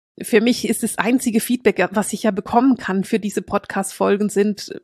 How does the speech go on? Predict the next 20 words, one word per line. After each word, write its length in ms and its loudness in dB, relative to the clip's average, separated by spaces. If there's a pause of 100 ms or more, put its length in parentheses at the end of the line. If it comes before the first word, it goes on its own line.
(200)
eine 200 0
gute 260 -4
Bewertung 600 2
bei 360 0
Google 220 2
Podcast 580 -4
oder 140 0
bei 240 -2 (320)
Apple 260 2
Podcast 680 -4
oder 420 2 (140)
ein 220 0
Daumen 340 2
hoch 300 4
oder 280 -2
ein 200 -4
Abonnement 600 2
bei 120 0
YouTube 800 0
und 280 -4